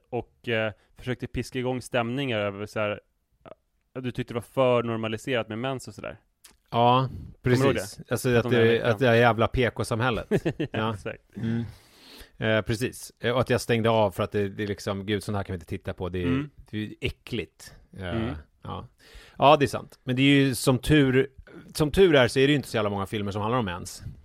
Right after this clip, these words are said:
Speaker 1: Nej,
Speaker 2: Eh,
Speaker 1: just det.
Speaker 2: eh, och det är skönt.
Speaker 1: Så är det faktiskt.
Speaker 2: Men i alla fall, eh,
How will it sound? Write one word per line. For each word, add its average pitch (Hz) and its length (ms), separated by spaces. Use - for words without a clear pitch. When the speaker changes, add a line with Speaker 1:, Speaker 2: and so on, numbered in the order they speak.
Speaker 1:
Nej, 127 380
Speaker 2:
Eh, 92 380
Speaker 1:
just 131 160
det. 113 120
Speaker 2:
eh, 95 380
och 107 80
det 120 60
är 113 40
skönt. - 380
Speaker 1:
Så 123 60
är 117 40
det 113 100
faktiskt. - 480
Speaker 2:
Men 175 220
i 170 80
alla 175 140
fall, 143 260
eh, 147 260